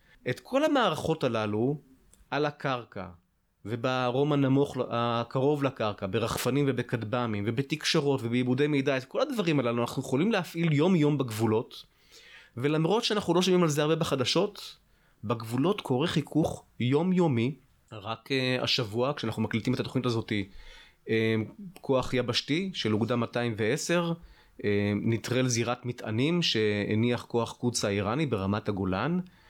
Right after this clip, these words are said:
עשו את זה עם חציית גדר. הכוח האיראני חצה את הגבול שלנו, הכוח שלנו חצה את הגדר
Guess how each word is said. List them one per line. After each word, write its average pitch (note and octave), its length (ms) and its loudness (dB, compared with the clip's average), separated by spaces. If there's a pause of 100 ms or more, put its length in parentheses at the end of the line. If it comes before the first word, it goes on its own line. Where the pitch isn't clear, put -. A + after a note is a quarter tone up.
(180)
עשו B2+ 300 2
את A#2+ 60 2
זה G#2+ 100 -2
עם G#2+ 100 0
חציית G2+ 460 -2
גדר. C3 500 -2 (440)
הכוח G#2 440 -2
האיראני G#2 440 -2
חצה A2 480 -4
את G2 120 -8
הגבול G2+ 300 -2
שלנו, A2+ 580 0
הכוח A2 320 -2
שלנו G#2+ 300 -2
חצה G#2+ 300 -4
את G#2+ 120 -8
הגדר G2+ 500 -2